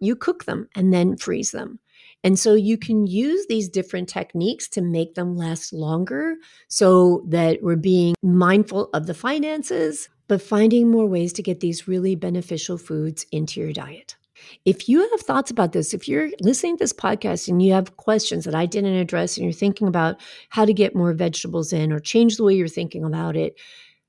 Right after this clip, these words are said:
I'd love to hear those questions. So find me on Facebook and Instagram as the Breast Cancer Recovery Coach and D M me your questions, or join my free Facebook group, the Breast Cancer Recovery Group, and ask your questions there.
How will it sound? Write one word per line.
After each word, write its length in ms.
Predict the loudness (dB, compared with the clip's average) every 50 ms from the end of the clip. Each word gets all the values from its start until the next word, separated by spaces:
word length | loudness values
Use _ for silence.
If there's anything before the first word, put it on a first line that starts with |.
| _ _ _ _ _ 2
I'd 200 | 4 4 4 6
love 240 | 4 4 4 2
to 100 | 0 -4
hear 160 | -2 -2 -2 -2
those 220 | -2 -4 -4 -6
questions. 520 | -6 -8 -6 -6 -6 -8 -8 -8 -8 -6
So 480 | -4 0 2 4 6 6 6 4 2 0 _
find 260 | -4 0 2 2 4
me 140 | 4 4 4
on 160 | 2 2 0
Facebook 560 | 0 -2 -4 -4 -4 -6 -6 -2 -2 -2 -2 -4
and 80 | -4 -4
Instagram 520 | -2 -4 -4 -6 -6 -4 -2 -2 -2 -2 -2 -4
as 140 | -4 -4
the 60 | -4 -2
Breast 280 | -2 -2 -2 -2 -4
Cancer 300 | -4 -4 -4 -4 -6 -4
Recovery 500 | -4 -4 -4 -4 -6 -8 -4 -4 -6 -4
Coach 280 | -2 -2 -2 -2 -2 -2 0
and 120 | 0 0
D 200 | 0 0 -2 -2
M 120 | -2 -2
me 100 | -2 0
your 120 | -2 -2 -4
questions, 560 | _ -6 -8 -8 -8 -10 -10 -10 -10 -12 -14 _ -20 -20 -20 -20 _ _ 6
or 100 | 6 6
join 520 | 6 6 4 4 4 6 4 4 2 2 2
my 120 | 0 0
free 200 | 0 2 0 -2
Facebook 420 | 0 0 -2 -4 -2 -4 -4 -6 -4
group, 300 | 0 0 0 0 -2 _ _ _ _ _ _ _
the 220 | 2 4 4 4 4
Breast 300 | 4 2 2 2 2 -2
Cancer 280 | -2 -2 -2 -2 -2
Recovery 480 | -4 -4 -4 -4 -6 -6 -4 -2 -2 -2
Group, 280 | 0 4 4 4 2 2 _ _ _ _ _ _ _ _ _ _ _ _ _ _ _ 2
and 140 | 4 4 4
ask 240 | 4 2 0 -2 -6
your 80 | -6
questions 540 | -4 -2 -2 -2 -2 -2 -2 -2 -2 0 0
there. 260 | -2 -2 -2 -4 -6